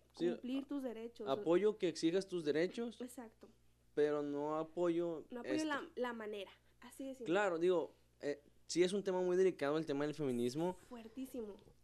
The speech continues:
Speaker 1: Pero realmente, mira, yo no tengo problemas en que hagan una marcha pacífica. Ha habido muchísimas marchas pacíficas. Que exijan sus derechos, yo estoy totalmente de acuerdo. Porque sí, sí hay hombres malos con las mujeres. Que los hay, claro, los hay.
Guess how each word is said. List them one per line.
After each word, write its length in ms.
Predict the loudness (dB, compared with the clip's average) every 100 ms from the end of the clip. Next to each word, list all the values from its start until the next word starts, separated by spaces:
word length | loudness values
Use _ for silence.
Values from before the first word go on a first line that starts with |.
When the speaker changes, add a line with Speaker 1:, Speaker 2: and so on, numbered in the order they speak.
| -20 _
Speaker 1:
Pero 340 | 8 8 8 6
realmente, 800 | 6 4 4 0 2 0 -2 -8 _ _ _ _ _
mira, 220 | 2 4 6
yo 200 | 6 6
no 80 | 6
tengo 220 | 2 2
problemas 520 | 4 4 4 0 -4 -18 -8
en 140 | -4
que 400 | 0 2 2 -4 _ _ -4
hagan 220 | -2 0
una 120 | 0
marcha 300 | -2 -2 -6
pacífica. 600 | -8 -10 -10 -10 -10 -12 -12 -4
Ha 60 |
habido 160 | 0 2
muchísimas 500 | 2 -2 -6 -6 -4
marchas 320 | -6 -8 -10
pacíficas. 600 | -12 -12 -12 -14 -14 -16 -20 _ _ _ _ _ -6
Que 80 | -6
exijan 360 | -4 -6 -6
sus 140 | -4 -2
derechos, 360 | -2 -2 -4
yo 80 | -4
estoy 200 | -4 -6
totalmente 560 | -6 -4 -4 -6 -6 -6
de 80 | -8
acuerdo. 420 | -6 -6 -6 -8
Porque 300 | -6 -6 -6 -6
sí, 360 | -2 -2 -2 -10 -20 -14
sí 200 | -4 0
hay 180 | 2
hombres 300 | 0 -2 -6 -4
malos 380 | -4 -4 -8
con 160 | -12 -8
las 100 | -8
mujeres. 520 | -8 -8 -8 -10 -14 _ _ -14
Que 80 | -10
los 220 | -8 -6
hay, 140 | -6 -8 -6
claro, 320 | -4 -4 -4
los 180 | -6 -10
hay. 160 | -12